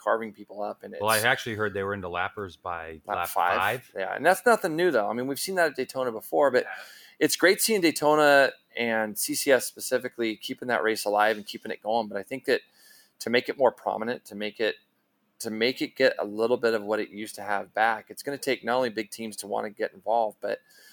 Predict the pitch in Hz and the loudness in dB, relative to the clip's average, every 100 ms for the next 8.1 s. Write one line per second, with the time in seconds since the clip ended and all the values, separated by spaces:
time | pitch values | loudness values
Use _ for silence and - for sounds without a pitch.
0 | _ _ _ - 120 120 117 113 131 135 | _ _ _ -4 2 4 4 6 6 4
1 | 123 113 123 104 - 123 107 107 117 - | 2 2 0 -4 -4 2 2 2 0 -2
2 | 107 113 107 113 110 104 92 101 120 87 | -6 -4 -2 0 -2 -4 -8 -4 -4 -4
3 | 107 135 156 - 135 131 117 113 107 107 | -6 -4 -4 0 -2 0 -2 -2 -4 -6
4 | 107 107 107 107 107 107 101 101 101 - | -6 -6 -4 -2 -2 -4 -8 -12 -12 -14
5 | _ - - - 104 120 113 113 110 113 | _ -20 -20 -12 -2 0 4 4 4 4
6 | 107 101 95 - 95 - - 113 104 95 | 2 0 -8 -8 -6 -6 -6 -6 -8 -10
7 | 92 - _ _ _ _ 101 98 101 98 | -16 -20 _ _ _ _ -4 -2 -2 -4
8 | 98 | -10